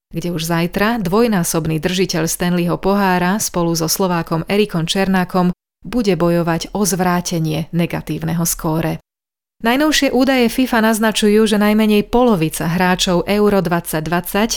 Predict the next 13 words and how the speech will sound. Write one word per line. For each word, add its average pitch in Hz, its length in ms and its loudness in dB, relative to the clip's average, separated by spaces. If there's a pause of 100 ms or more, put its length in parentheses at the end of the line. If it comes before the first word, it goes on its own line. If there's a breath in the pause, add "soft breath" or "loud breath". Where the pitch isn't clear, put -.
a - 80 -4
finále 180 480 0
Afrického 165 560 -4
pohára 165 400 -2
národov 185 640 2 (240)
bolo 233 240 2
terčom 214 480 0
homofóbnych 175 960 0
a 175 80 2
rasistických 165 720 -4
útokov 170 480 -2
na 175 160 2
internete. 160 560 -2